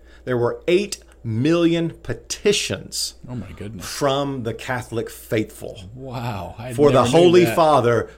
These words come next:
Speaker 1: to define as dogma the Assumption of Mary. Eight million. So most people also don't know this.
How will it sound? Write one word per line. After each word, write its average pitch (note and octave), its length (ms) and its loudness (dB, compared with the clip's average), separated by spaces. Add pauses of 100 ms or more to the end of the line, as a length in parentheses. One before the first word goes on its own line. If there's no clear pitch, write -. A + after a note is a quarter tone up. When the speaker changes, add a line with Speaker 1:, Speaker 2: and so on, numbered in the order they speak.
Speaker 1:
to C#3+ 120 -4
define B2 760 -2 (480)
as B2+ 240 -2
dogma G2 520 0
the F#2+ 140 -4
Assumption F#2+ 500 -8
of E2+ 100 -10
Mary. F2 320 -12 (120)
Eight D#3 380 -2
million. B2 540 -2
So C#3 240 -2
most D3 300 -4
people D#3+ 200 -4
also D#3+ 320 -4
don't C3+ 180 -4
know B2+ 160 -6
this. C#3 360 -4